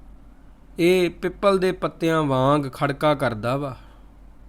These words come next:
ਲੋਕ ਜਿਹੜੇ ਆ ਆਪਾਂ ਵੇਖਦੇ ਹਾਂ, ਉਹਨਾਂ ਦੀ ਬੋਲ ਬਾਣੀ, ਉਹਨਾਂ ਦਾ ਨਜ਼ਰੀਆ, ਉਹਨਾਂ ਦੀ ਸੋਚ, ਉਹਨਾਂ ਦੇ ਕਰਮ ਦੱਸਦੇ ਆ ਕਿ ਉਹਨਾਂ ਦੀਆਂ ਅੱਖਾਂ ਕੀ ਦਰਸ਼ਨ ਕਰਦੀਆਂ ਨੇ।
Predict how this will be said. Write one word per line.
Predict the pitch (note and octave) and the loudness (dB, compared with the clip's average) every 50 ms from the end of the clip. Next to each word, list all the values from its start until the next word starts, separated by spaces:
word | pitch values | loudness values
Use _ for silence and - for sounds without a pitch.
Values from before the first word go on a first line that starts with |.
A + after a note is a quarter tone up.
| - - - - - - - - - - D#3+ | -20 -20 -20 -20 -20 -20 -20 -20 -18 -10 -6
ਲੋਕ | D3 D3 D3+ D#3 E3 E3+ E3+ | -2 2 4 4 4 2 0
ਜਿਹੜੇ | E3+ D#3+ E3 E3 E3 E3+ E3+ D#3 | -2 0 0 0 0 0 0 2
ਆ | C#3+ | 0
ਆਪਾਂ | C#3+ C#3+ - - D#3 D3 | 0 -2 -2 -2 -2 0
ਵੇਖਦੇ | C#3+ C#3 C#3 C3+ C3 C#3+ C3+ C#3+ D3 C#3+ | 2 2 0 0 0 -2 -2 -2 -2 0
ਹਾਂ, | C3+ C3 B2 A#2+ - - - - - - - - - - | 0 -2 -4 -8 -12 -18 -20 -20 -20 -20 -20 -18 -8 -4
ਉਹਨਾਂ | D#3+ E3 F#3 F#3+ F#3+ | -2 0 2 2 2
ਦੀ | F3 F#3+ | 2 0
ਬੋਲ | D#3+ C#3 C3+ C#3 C#3 C#3+ C#3+ | 0 0 0 2 2 2 2
ਬਾਣੀ, | C#3+ C#3 C3+ C3 C3 C3 C3 C3 C3 B2+ B2+ - - - - - - - - - - - | 2 2 2 2 2 2 0 -2 -4 -6 -8 -12 -20 -20 -20 -20 -20 -20 -20 -16 -6 -4
ਉਹਨਾਂ | E3 F3 F#3 F#3+ | -2 2 2 2
ਦਾ | E3+ F3 E3+ | 4 4 2
ਨਜ਼ਰੀਆ, | D#3+ C#3+ C3+ C3 C#3+ C#3+ D3 D3+ C#3+ C#3+ C#3+ C#3 C#3 C#3+ - - | 4 2 2 2 2 2 2 2 2 2 2 2 0 -2 -6 -6
ਉਹਨਾਂ | D#3+ E3 F3+ F#3 F3+ | -4 0 0 0 0
ਦੀ | E3+ F3 E3 | 0 0 -2
ਸੋਚ, | C#3 - - C#3+ C3 C3+ C#3 D3 C#3 D#3+ | -4 -4 -4 -2 0 0 0 0 0 -2
ਉਹਨਾਂ | D3+ D#3+ D#3+ E3 D#3 | -2 0 -2 -2 -2
ਦੇ | D#3+ D3 | -4 -4
ਕਰਮ | D#3 C#3+ C#3 C#3+ C#3+ D3 C#3+ | -2 -2 0 0 0 -2 -2
ਦੱਸਦੇ | C3 B2+ B2 A#2+ - C#3 C3 C3 C3+ C3 C3 | -2 -2 -4 -4 -6 -6 -2 -2 0 0 0
ਆ | B2+ B2 B2 C3+ - | -2 -4 -8 -12 -8
ਕਿ | - E3+ - | -8 -8 -4
ਉਹਨਾਂ | A3 E3 F3 F#3 F#3+ F#3+ | -2 -2 0 4 2 2
ਦੀਆਂ | F3+ F3 F3 E3+ D#3+ | 2 2 0 0 0
ਅੱਖਾਂ | D3+ - - - E3 D#3+ | 0 -2 -4 -4 -4 -4
ਕੀ | D#3 - D3+ D3+ D3+ | -4 -2 -2 0 2
ਦਰਸ਼ਨ | C#3+ C#3 C#3 C#3 - - C#3 C3+ | 2 2 0 0 -2 -4 -4 -4
ਕਰਦੀਆਂ | B2+ C3+ B2 A#2 A2 A#2 A2+ A2 A2+ A2+ | -2 -4 -4 -4 -4 -8 -8 -8 -10 -12
ਨੇ। | A#2 A2+ | -14 -16